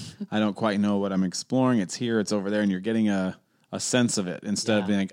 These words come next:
Speaker 2: "I went here, I'm here, I have an understanding of myself, it's over. I went to therapy for a month.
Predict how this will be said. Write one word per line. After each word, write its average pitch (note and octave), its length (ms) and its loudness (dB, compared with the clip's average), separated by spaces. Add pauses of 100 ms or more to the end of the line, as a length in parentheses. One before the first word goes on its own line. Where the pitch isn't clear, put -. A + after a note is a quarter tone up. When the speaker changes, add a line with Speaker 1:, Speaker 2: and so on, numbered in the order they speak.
Speaker 2:
"I A#2+ 100 0
went G#2 220 -4
here, G3+ 420 -2
I'm G2+ 160 -4
here, F3 320 -2
I G2+ 140 0
have G2 140 2
an F#2+ 60 4
understanding F#2 360 2
of F2 40 0
myself, E3+ 360 4
it's B2+ 160 -2
over. D#3 400 2 (500)
I C#3 60 8
went D#3+ 120 8
to A3 80 6
therapy C#4 360 4
for B2 260 6
a D3+ 100 6
month. G#3+ 380 4